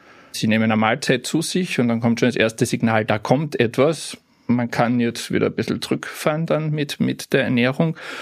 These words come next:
Oder es gibt hormonelle Signale aus dem Fettgewebe.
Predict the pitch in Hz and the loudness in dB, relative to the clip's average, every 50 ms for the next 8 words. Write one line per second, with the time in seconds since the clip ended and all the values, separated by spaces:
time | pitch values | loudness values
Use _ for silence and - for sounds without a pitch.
0 | - - - - 123 139 160 156 147 143 - - 139 - - 135 123 123 123 120 | -14 -2 2 6 6 8 8 6 4 4 2 0 2 4 4 4 4 4 4 4
1 | 120 117 127 127 - - 131 127 127 117 113 113 113 117 113 - - 104 - - | 4 4 2 2 2 0 2 2 4 4 4 4 4 4 4 2 2 0 2 2
2 | 123 104 101 - 131 139 - - - - 143 139 131 131 147 160 165 175 175 | 0 0 2 0 -2 -2 -2 -2 0 2 2 4 4 4 4 4 2 2 0